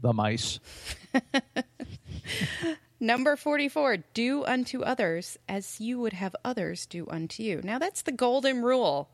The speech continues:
Speaker 1: I know, and it's terrible customer service advice, for the record. <laughs> It is absolutely awful customer service advice, but it is a cliche that's used.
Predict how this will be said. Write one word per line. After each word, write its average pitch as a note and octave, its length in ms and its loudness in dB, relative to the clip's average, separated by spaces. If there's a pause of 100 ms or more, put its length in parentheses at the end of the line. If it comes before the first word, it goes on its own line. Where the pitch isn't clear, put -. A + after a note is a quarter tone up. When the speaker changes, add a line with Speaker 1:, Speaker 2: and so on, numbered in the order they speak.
(160)
Speaker 1:
I D3+ 200 8
know, F#3+ 200 8
and E3 100 4
it's E3+ 200 2
terrible G#3 560 6
customer D3 380 2
service B2+ 360 2
advice, A2 320 0
for C3 260 0
the A#2 100 2
record. A3 400 2 (200)
<laughs> D#4 100 -2 (1400)
It C#3 120 0
is C3+ 220 0
absolutely F3+ 540 6
awful B2+ 280 4
customer A2+ 340 2
service G#2 340 0
advice, G#2 340 4
but E3 160 6
it G3 60 8
is D#3+ 100 4
a E3+ 80 4
cliche C#3 480 0
that's A2+ 240 -6
used. G#2 420 -8